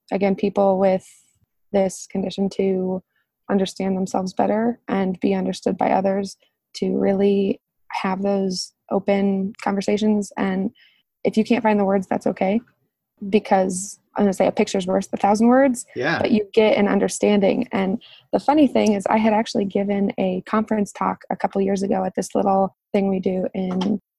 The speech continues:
Speaker 1: Omaha that I helped put on, um, called Bar Camp by, uh, the American Institute of Graphic Arts. And pretty much it's this, it's called an unconference, and it's anybody who comes can sign up for, like, a little thirty-minute spot and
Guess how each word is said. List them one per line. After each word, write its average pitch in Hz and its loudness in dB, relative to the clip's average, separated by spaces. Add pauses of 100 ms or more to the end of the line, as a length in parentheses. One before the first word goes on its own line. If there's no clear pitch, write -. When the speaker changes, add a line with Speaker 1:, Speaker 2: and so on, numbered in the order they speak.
Speaker 1:
Omaha 226 6
that 208 4
I 196 0 (220)
helped 202 0
put 202 4
on, 196 0
um, 196 0
called 185 -2
Bar 208 4
Camp 202 -2 (920)
by, 202 0
uh, 190 4
the 208 0
American 190 -2
Institute 196 -2 (100)
of 185 0
Graphic - -2
Arts. - -6
And 202 0
pretty 220 2
much 202 -2
it's - -4
this, - -4
it's 202 -6
called 208 2
an 202 0
unconference, 269 0
and 208 0
it's 196 -8
anybody 214 4 (220)
who 240 2
comes 208 0
can 208 0
sign 202 0
up 196 -4
for, - -2
like, 202 2
a 226 0
little 202 -2 (280)
thirty-minute 202 0
spot 196 0
and 202 -2